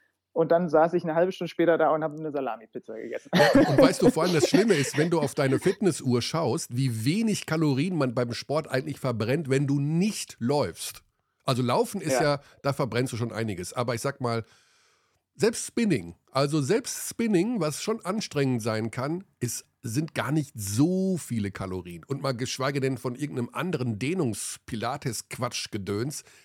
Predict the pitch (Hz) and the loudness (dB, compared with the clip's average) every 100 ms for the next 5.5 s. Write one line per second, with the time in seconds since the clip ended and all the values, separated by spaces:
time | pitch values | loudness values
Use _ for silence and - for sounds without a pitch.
0 | _ - 107 107 123 101 101 92 147 233 | _ -10 -8 -6 -8 -8 -6 -2 0 -2
1 | - 98 - - 110 101 120 123 117 120 | -4 -10 -10 -6 -4 -2 0 0 -2 -2
2 | 110 110 127 143 135 120 98 95 _ - | -4 -4 -4 -2 -4 -6 -10 -18 _ -10
3 | - 131 151 139 - 135 123 143 139 - | -4 0 0 -2 -2 -2 0 -2 -4 -4
4 | - 139 123 127 147 123 107 - 139 139 | -2 0 2 0 -2 -4 -8 -6 -2 -2
5 | - - 170 98 | -2 -2 -2 -2